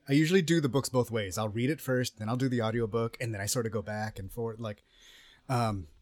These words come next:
so I did the audiobook a few times, and I have to say, they have dual narration. Like,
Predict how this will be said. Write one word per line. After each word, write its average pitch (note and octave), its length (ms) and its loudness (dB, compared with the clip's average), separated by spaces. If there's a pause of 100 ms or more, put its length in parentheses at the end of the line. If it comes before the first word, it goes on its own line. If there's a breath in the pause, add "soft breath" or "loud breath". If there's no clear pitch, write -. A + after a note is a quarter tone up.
(140)
so - 140 2
I C#3 40 6
did E3 160 8
the C#3+ 80 10
audiobook C3+ 400 6
a - 40 -10
few G#2+ 140 -4
times, G#2+ 380 -4 (120)
and B2 360 2 (100)
I A2 80 0
have C#3 280 2
to C3+ 80 -2
say, A#2 420 4 (600)
they C3 200 6
have C3+ 480 4
dual D#3+ 260 6
narration. A#2+ 720 2 (200)
Like, A#2+ 260 0